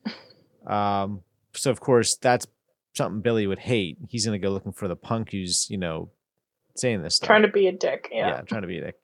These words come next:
Speaker 2: Meanwhile, uh, they get inside, meaning, um, Dustin and Robin and Steve and Erica open up the boxes, and there's, like, this stuff, like, these vials of goo, like, <laughs> it's, like, this green gel.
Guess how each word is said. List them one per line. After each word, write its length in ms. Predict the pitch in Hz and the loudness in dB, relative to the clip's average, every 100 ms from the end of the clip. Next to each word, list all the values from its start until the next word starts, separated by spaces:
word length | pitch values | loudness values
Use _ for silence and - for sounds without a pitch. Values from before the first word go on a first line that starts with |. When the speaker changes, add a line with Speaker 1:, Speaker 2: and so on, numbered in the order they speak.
| _ _ _ _ - | _ _ _ _ -2
Speaker 2:
Meanwhile, 640 | 147 165 127 117 113 - - | 2 8 10 10 6 2 -4
uh, 360 | 117 104 98 - _ | 0 2 0 -2 _
they 240 | 110 131 156 | -2 2 4
get 140 | 156 | 4
inside, 580 | 123 110 117 101 101 90 - | 4 2 2 4 2 -4 -6
meaning, 360 | 110 98 95 - | -4 -2 -4 -6
um, 360 | 92 92 95 - _ _ _ - | -6 -6 -8 -14 _ _ _ 0
Dustin 500 | 123 120 123 107 101 | 2 4 2 0 0
and 200 | 98 95 | -2 2
Robin 520 | 110 107 104 98 101 | 4 6 4 0 -2
and 460 | - 95 90 92 - - _ _ _ - | -4 -4 -4 -6 -10 -20 _ _ _ -2
Steve 420 | - 135 113 98 | 0 2 0 -2
and 80 | 92 | -2
Erica 580 | 117 117 107 90 82 95 _ _ _ _ _ _ _ _ - - | 0 0 0 -4 -4 -6 _ _ _ _ _ _ _ _ -20 -2
open 180 | 135 143 | 2 6
up 120 | 139 | 4
the 80 | - | 4
boxes, 580 | 92 113 120 - 117 101 | 4 6 6 4 0 0
and 100 | 107 | 0
there's, 160 | 104 104 | 0 0
like, 140 | 104 | -4
this 180 | 113 107 | -2 2
stuff, 520 | - - 104 107 - | 2 4 2 0 -4
like, 120 | 107 92 | -8 -6
these 160 | 101 | -8
vials 540 | 82 98 90 98 104 107 | -2 0 2 2 0 -2
of 180 | 92 85 - _ 98 | -6 -10 -20 _ -8
goo, 500 | 101 104 101 113 123 | -2 0 2 0 -2
like, 360 | 117 92 - - | -4 -4 -4 -6
<laughs> 40 | |
it's, 180 | 110 - | -6 -4
like, 140 | 113 - | -4 -2
this 120 | - | -2
green 380 | 117 113 113 104 | 0 0 0 0
gel. 160 | 110 | 0